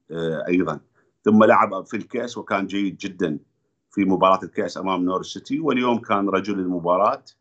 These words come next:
يمكن مرتين هو فاز رجل المباراة الآن. وفي مباراة الكأس صنع هدف، اليوم سجل وصنع، اليوم س-، صنع اثنين وسجل واحد وكان ممتاز الحقيقة.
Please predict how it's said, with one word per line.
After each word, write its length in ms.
يمكن 320
مرتين 380
هو 160
فاز 280
رجل 220
المباراة 480
الآن. 400
وفي 680
مباراة 500
الكأس 580
صنع 500
هدف، 640
اليوم 320
سجل 480
وصنع، 500
اليوم 320
س-، 240
صنع 300
اثنين 480
وسجل 440
واحد 420
وكان 300
ممتاز 640
الحقيقة. 640